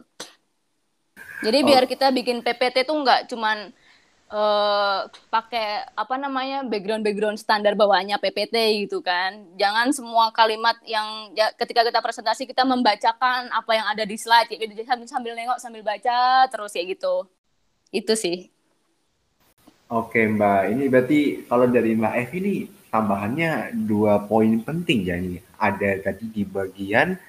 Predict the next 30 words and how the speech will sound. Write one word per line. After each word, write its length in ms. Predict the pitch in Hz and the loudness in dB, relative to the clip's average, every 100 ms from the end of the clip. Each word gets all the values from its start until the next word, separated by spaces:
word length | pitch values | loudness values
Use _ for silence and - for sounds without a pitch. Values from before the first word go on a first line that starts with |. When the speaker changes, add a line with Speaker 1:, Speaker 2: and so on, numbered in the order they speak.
| - _ _ - | -20 _ _ -4
Speaker 2:
yang 160 | 110 110 | -2 0
statistik 640 | - 113 110 - - - | -2 -4 -6 -12 -12 -6
nih, 240 | 143 185 - _ _ - | -6 -6 -12 _ _ 0
sama, 480 | 104 107 147 - - | 2 4 2 2 -2
eh, 200 | 120 117 117 | 4 6 6
untuk 320 | 117 117 123 | 4 0 -2
mungkin 320 | 127 127 - | -6 -4 -2
aplikasi 720 | 127 127 123 117 - 123 120 | -2 -2 -2 -2 -2 -2 2
yang 160 | 117 113 | 2 2
digunakan 560 | 113 107 104 98 156 165 | 0 0 0 2 0 0
itu 320 | 127 180 - | -2 -2 -2
kita 320 | 135 165 120 | -2 -2 0
harus 320 | 120 120 - _ _ _ | -2 -4 -8 _ _ _
belajar 400 | - 113 110 113 | 0 2 4 2
banget 240 | 104 131 147 | 2 -2 0
tentang 160 | 143 | -2
Excel 400 | 131 151 - 151 | 0 -2 0 -2
nih, 160 | 135 107 - | -2 -2 -2
karena 240 | 113 135 | 0 2
bakal 320 | 120 107 107 | 2 2 2
kepake 400 | 104 107 98 120 | 0 0 0 -2
di 160 | 135 120 156 - | -4 -4 -4 -6
dunia 240 | 104 104 | -4 -4
kerja 480 | - 92 98 123 120 | -6 -10 -8 -2 -2
sama 240 | 117 165 - _ _ _ _ _ | -2 -6 -12 _ _ _ _ _
dunia, 560 | 104 107 107 117 123 - - - | 0 2 4 4 4 0 -10 -2
eh, 240 | 113 107 101 | 2 2 0
studi 320 | - 123 147 | 0 2 4
mungkin 320 | 123 107 107 | 4 2 0
ya. 240 | 92 87 | -2 -4